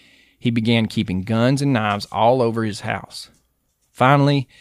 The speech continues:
he would have to be hospitalized for exhaustion, and ultimately on June twenty-third of two thousand and three, he would take his own life. Now, people point out that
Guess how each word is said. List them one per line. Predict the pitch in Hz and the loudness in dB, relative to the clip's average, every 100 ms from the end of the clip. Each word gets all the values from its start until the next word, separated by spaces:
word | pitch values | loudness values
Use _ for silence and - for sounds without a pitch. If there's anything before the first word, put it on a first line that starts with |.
| - - _ | -20 -20 _
he | 127 | -2
would | 107 101 98 - | 0 -2 -6 -10
have | - 117 - | -2 0 0
to | 110 | -2
be | 98 95 | -2 -2
hospitalized | 87 101 - 110 110 101 98 - | -4 -6 -6 -4 -2 -2 -4 -6
for | - 113 110 104 | -8 -8 -8 -10
exhaustion, | - 110 101 131 - 131 123 120 _ _ _ _ _ _ - | -14 -6 0 0 0 -2 -2 -4 _ _ _ _ _ _ -10
and | 104 90 - | -6 -6 -6
ultimately | 127 113 113 107 117 110 104 - | -4 -2 -2 -4 -4 -4 -4 -6
on | 107 98 92 90 101 - _ - | -8 -8 -6 -8 -12 -18 _ -14
June | 110 104 98 | -4 -2 -2
twenty-third | - - - 135 135 135 127 - | -2 -6 -4 -2 -2 -2 -6 -10
of | 90 87 - | -10 -10 -8
two | 101 | -10
thousand | 90 95 104 76 | -8 -8 -8 -10
and | 65 | -8
three, | 123 117 113 110 - _ | -4 0 0 -2 -8 _
he | - 98 | -10 -8
would | 95 80 | -6 -8
take | 85 78 | -10 -8
his | 90 | -10
own | 71 71 | -8 -10
life. | 71 - - - _ _ _ _ _ _ _ _ _ _ _ - | -10 -12 -16 -20 _ _ _ _ _ _ _ _ _ _ _ -4
Now, | 131 113 82 - _ _ _ _ _ _ _ | -2 -2 -4 -12 _ _ _ _ _ _ _
people | - 220 226 180 | 0 0 0 -2
point | - 165 147 | -2 -2 0
out | 139 135 110 101 | 0 0 -2 -6
that | 110 104 104 - | -6 -4 -6 -8